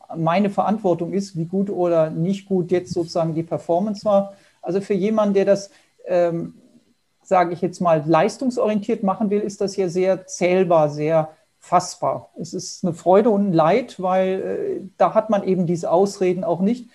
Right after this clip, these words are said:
Also es ist tatsächlich sehr messbar, zählbar und ich kenne das natürlich oder kannte das als Sportlerin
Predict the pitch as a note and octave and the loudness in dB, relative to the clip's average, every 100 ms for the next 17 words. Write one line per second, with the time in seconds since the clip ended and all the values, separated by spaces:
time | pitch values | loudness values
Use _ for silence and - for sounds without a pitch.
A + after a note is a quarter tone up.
0 | _ - G3+ G3+ G3+ A#3 - G3+ - G3+ | _ -2 0 0 -4 -6 -2 -2 0 -4
1 | A3+ A3 - F3+ F3 F3 E3+ G3 G3 - | -2 -4 -4 -2 -2 -2 0 -2 -4 0
2 | A3 A3 - F3 F3 G#3 A#3+ B3 B3 - | 2 2 0 0 0 2 2 2 0 -16
3 | _ _ - G3+ G#3 G3+ - _ _ - | _ _ 0 2 2 -2 -8 _ _ -8
4 | G#3+ - F#3 F3 G#3 A#3+ B3 B3+ B3 C4 | -8 -4 2 2 4 0 0 -6 -4 -4
5 | B3+ A#3+ D#3+ D#3+ F3+ A#3 B3 A#3 - G3+ | -2 -2 -2 -2 -4 -2 -2 -4 -4 -8
6 | G3+ - G#3 G#3+ G3 G#3 G3+ | -8 -4 -2 -2 -4 -4 -6